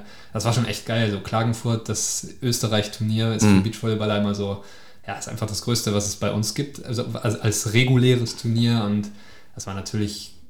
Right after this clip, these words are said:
Speaker 1: ja, Gänsehaut pur damals da, dann wirklich auch zu spielen, ne?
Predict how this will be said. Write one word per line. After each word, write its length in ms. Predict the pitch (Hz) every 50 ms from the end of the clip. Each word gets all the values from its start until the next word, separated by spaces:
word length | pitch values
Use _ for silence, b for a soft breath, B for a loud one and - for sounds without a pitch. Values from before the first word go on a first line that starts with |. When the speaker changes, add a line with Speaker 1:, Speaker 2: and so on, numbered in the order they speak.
| - - 127
Speaker 1:
ja, 160 | 113 104 101
Gänsehaut 420 | 95 101 107 110 113 101 101 - -
pur 220 | - 131 123 113
damals 400 | 113 107 107 104 104 104 - -
da, 320 | 117 110 110 107 104 104
dann 180 | 101 104 101 101
wirklich 240 | 110 107 107 - -
auch 100 | - -
zu 120 | - -
spielen, 380 | 113 - - 117 110 104 104 104
ne? 100 | 107